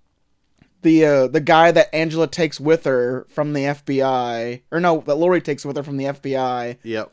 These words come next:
Speaker 1: Who's, like, super obsessed with, uh, superhero stuff. That, like, it's, like, sup-, supplementary stuff that you can read from the, that, like,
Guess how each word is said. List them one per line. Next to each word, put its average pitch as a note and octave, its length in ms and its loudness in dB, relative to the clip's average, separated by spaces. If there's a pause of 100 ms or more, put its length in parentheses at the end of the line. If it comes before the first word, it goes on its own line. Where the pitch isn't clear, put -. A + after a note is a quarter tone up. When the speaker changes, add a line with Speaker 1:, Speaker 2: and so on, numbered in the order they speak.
Speaker 1:
Who's, D#3 180 -4
like, D#3+ 160 2
super D#3+ 280 -2
obsessed D3+ 400 -2
with, C#3+ 320 -4
uh, B2 320 -2 (520)
superhero C#3+ 640 -4
stuff. - 600 -8 (760)
That, C3+ 200 2
like, C3+ 340 -2
it's, - 160 -6
like, E3 140 0
sup-, D#3 340 -8
supplementary E3 540 -4
stuff - 280 -2
that C#3+ 100 -4
you D#3 100 0
can D3 300 -4
read D3 460 0
from D3 320 -4
the, C3 380 -2 (1300)
that, D3 180 0
like, D#3 240 -2